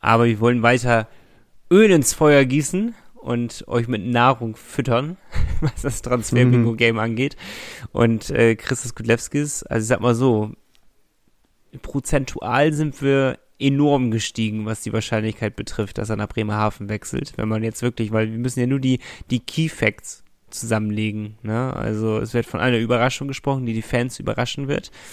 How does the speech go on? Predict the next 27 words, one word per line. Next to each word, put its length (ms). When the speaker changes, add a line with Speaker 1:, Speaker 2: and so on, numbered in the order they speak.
Speaker 1:
hatte 200
Alfred 300
Prey 220
angekündigt. 760
Im 180
Interview 260
sagte 260
er, 60
er 40
kehrt 200
nach 100
Deutschland 500
zurück. 400
Ähm, 640
seine 180
Familie, 680
für 120
seine 160
Familie 440
ist 120
es 60
das 160
Passende. 720
Also 320
wenn 140
ich 200
jetzt 460